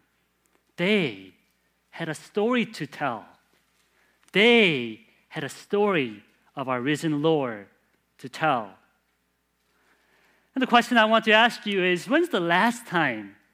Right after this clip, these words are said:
that you had a story to tell someone? When's the last time you were so excited to summon, to tell someone about an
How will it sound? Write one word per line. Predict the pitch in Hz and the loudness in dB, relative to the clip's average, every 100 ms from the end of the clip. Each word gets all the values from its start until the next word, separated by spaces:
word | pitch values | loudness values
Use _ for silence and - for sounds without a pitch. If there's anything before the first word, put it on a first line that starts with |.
| _ _ | _ _
that | 143 | -10
you | 139 175 | -4 -4
had | 156 | -4
a | 135 | -8
story | - - 147 139 | -12 -10 -8 -8
to | 139 131 | -10 -16
tell | - 127 | -12 -14
someone? | - 117 113 139 135 _ _ _ _ _ _ _ _ _ _ _ _ | -14 -18 -16 -18 -20 _ _ _ _ _ _ _ _ _ _ _ _
When's | 196 240 196 | 0 2 4
the | 208 | 6
last | 214 226 233 | 8 6 4
time | 233 220 | 2 2
you | 214 | 2
were | 220 | 0
so | 214 - - 247 254 | 0 -6 0 2 2
excited | 240 - 240 233 277 208 - - _ _ _ _ - | 0 0 2 4 4 0 -2 -12 _ _ _ _ -18
to | 156 | -12
summon, | - 185 185 156 131 131 - | -2 0 0 -2 -4 -10 -12
to | 165 | -8
tell | - 208 | -2 -2
someone | 208 226 190 135 120 113 _ _ _ _ - | 2 0 2 -2 -4 -10 _ _ _ _ -8
about | 143 165 170 | 0 0 2
an | 165 160 | -2 -4